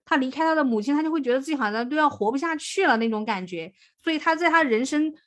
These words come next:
的整个后半生，漫长的时间里面，其实他就一直在思念他的母亲，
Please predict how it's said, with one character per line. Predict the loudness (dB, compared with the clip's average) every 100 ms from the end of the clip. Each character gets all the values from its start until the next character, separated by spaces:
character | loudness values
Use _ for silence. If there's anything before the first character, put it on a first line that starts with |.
| _ _ -2
的 | 0
整 | 4 2 4
个 | 4
后 | 6 6
半 | 4 2
生， | 0 0 -2 -4 -10 _ _ 0
漫 | 4 4
长 | 4 2
的 | 0
时 | -4 -6
间 | -2 0 0
里 | -2
面， | -4
其 | -4 -4
实 | -2
他 | -2
就 | -2
一 | 2 2
直 | 2 0
在 | 0
思 | 0 -4 -4
念 | -2 0
他 | 0
的 | -2
母 | 0 -2
亲， | -6 -8 -8 -8